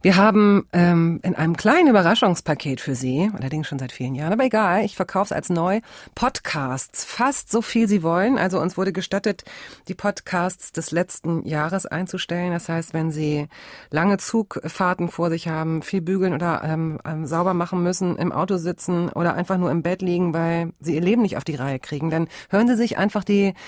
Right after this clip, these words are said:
Sendungen des vergangenen Jahres an, zum Beispiel mit Norbert Bisky oder Monika Grütters, Andreas Burani, Dirk von Lotzo,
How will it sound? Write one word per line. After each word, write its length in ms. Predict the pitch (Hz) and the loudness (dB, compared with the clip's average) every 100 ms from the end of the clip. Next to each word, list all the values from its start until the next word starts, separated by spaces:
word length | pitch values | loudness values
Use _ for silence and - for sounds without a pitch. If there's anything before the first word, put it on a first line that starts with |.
| - - | -18 -8
Sendungen 400 | 165 208 233 220 | 0 2 4 2
des 120 | 214 | 2
vergangenen 160 | - 180 190 196 | 0 0 2 4
Jahres 580 | 185 139 165 196 180 - - | 4 2 2 2 0 -2 -4
an, 160 | 143 160 | -4 -2
zum 120 | 160 | -2
Beispiel 260 | 156 - 165 | -4 -2 -4
mit 140 | 147 | -4
Norbert 380 | 156 160 165 - | -2 0 0 -2
Bisky 320 | 175 - 156 | -4 -2 -2
oder 160 | 151 156 | 0 0
Monika 320 | 156 160 165 | 0 -2 -4
Grütters, 480 | - 160 165 156 - | -4 -2 -2 -2 -2
Andreas 320 | 139 156 156 | -4 -4 -4
Burani, 500 | 156 135 143 151 147 | -6 -2 0 0 0
Dirk 220 | 151 151 | -2 -4
von 160 | 160 147 | -2 -2
Lotzo, 460 | 156 - 147 143 | -2 -2 -2 -2